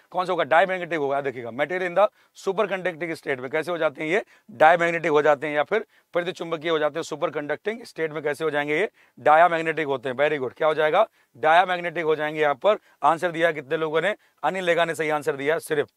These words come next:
अनिल लेगा। ठीक है बात, चलो अब देखो यहाँ पर क्या होते हैं बेटा, देखो अगर पैरामैग्नेटिक की बात करें, देखो पैरामैग्नेटिक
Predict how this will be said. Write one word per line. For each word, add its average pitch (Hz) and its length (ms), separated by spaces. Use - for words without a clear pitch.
अनिल 156 220
लेगा। 120 200
ठीक 156 140
है 180 80
बात, 190 180
चलो 135 280
अब - 120
देखो 208 180
यहाँ 220 120
पर 202 120
क्या 196 120
होते 156 220
हैं 190 40
बेटा, 196 160
देखो 202 160
अगर 170 380
पैरामैग्नेटिक 180 560
की 170 80
बात 165 180
करें, 156 180
देखो 117 300
पैरामैग्नेटिक 165 640